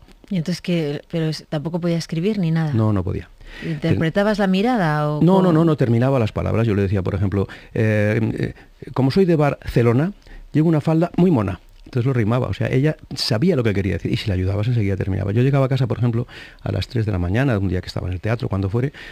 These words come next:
Speaker 2: ya había visto una película y entonces ella estaba en la cama y yo le decía, "¿Qué película has visto?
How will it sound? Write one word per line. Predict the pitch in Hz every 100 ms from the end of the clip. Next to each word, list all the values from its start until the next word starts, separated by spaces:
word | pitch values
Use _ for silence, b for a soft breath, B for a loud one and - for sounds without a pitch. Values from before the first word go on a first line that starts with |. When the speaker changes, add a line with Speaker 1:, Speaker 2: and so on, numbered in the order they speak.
| B -
Speaker 2:
ya | 110
había | 123
visto | 107 101
una | 90
película | 98 95 95
y | 98
entonces | 95 101
ella | 95
estaba | 98 98
en |
la | 101
cama | - 139
y |
yo | 117
le | 113
decía, | 95 95 B B B
"¿Qué | -
película | 180 170 135
has | 85
visto? | 80 -